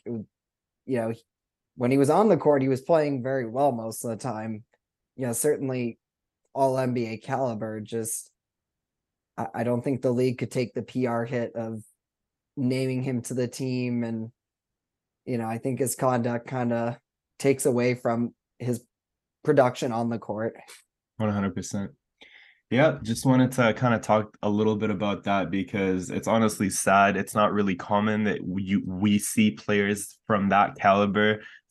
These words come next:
Speaker 2: throw away their careers like that because of such domicile stupid moments, but unfortunately, that is the case with Ja, and, uh, we just wanted to cover it a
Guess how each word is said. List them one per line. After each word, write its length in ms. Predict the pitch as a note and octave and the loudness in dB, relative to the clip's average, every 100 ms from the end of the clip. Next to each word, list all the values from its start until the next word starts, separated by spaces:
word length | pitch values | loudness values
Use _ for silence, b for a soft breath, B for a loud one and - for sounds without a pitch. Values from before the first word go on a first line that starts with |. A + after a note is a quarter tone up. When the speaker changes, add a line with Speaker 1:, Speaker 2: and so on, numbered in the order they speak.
| - | 0
Speaker 2:
throw 200 | A#2 A#2+ | 2 4
away 240 | A#2+ A2 A2 | 6 6 4
their 220 | G#2+ G#2+ - | 4 0 -2
careers 360 | G2+ G#2 G#2 | -2 -2 0
like 220 | G#2 G2+ | 0 0
that 240 | G#2+ G#2 F#2+ | 4 4 4
because 320 | G2+ A2 F#2+ | -2 -4 -6
of 100 | G2 | -4
such 380 | - G#2 - G#2 | 0 -2 -2 0
domicile 640 | G2+ G2+ G2+ - G2+ G2 | 4 4 2 2 2 2
stupid 380 | F#2+ - G2 G2+ F#2+ | 0 -4 -4 -2 0
moments, 460 | G2 G#2+ A#2 B2 - | 0 0 0 -4 -6
but 300 | G2 F#2+ F#2 - B B B _ G#2 | -2 0 0 -4 B B B _ 0
unfortunately, 800 | G#2 - A2 - A#2 G#2+ G#2 | 0 2 0 0 2 2 2
that 220 | F#2+ G2+ G2+ | 4 4 2
is 160 | G2+ | 0
the 180 | F#2+ F#2+ G#2+ | -4 -4 0
case 240 | G#2 - | -2 -2
with 240 | F#2 F2 F2 | -6 -4 0
Ja, 320 | F#2 G#2 B2 - F#2+ | 2 2 2 -2 -2
and, 240 | F#2 F#2 | -2 -2
uh, 320 | F#2 F#2 F2 E2+ | 0 2 2 -2
we 160 | F#2 F#2+ | -2 -4
just 120 | G2 - | -4 -2
wanted 240 | G#2 G2+ - | 2 2 0
to 140 | G2+ | -4
cover 300 | - G2+ G2+ G2 | -2 -2 0 0
it 80 | |
a 80 | - | 0